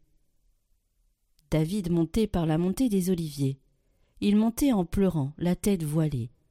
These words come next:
Il marchait pieds nus. Tous ceux qui l'accompagnaient avaient la tête voilée, et ils montaient en pleurant. Comme le roi David atteignait Bahorim, il en sortit un homme du même clan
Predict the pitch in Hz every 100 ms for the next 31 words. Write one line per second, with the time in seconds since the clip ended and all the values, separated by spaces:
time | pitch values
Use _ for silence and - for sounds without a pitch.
0 | _ _ - 185 180 175 - 175 156 -
1 | 165 135 - _ _ _ _ _ _ _
2 | _ _ _ _ - - 208 - 226 -
3 | 185 170 180 165 170 185 226 - _ -
4 | 233 254 226 220 196 156 165 165 139 127
5 | _ _ _ 196 202 196 196 185 - 165
6 | 143 - 156 139 123 127 _ _ _ _
7 | _ _ _ _ _ _ _ _ - 156
8 | 160 151 170 175 170 165 214 175 156 175
9 | 175 190 170 170 156 151 208 196 151 -
10 | _ _ _ _ 208 208 220 - 247 -
11 | 302 226 208 190 208 208 160 180 180 226
12 | 233 - 196 208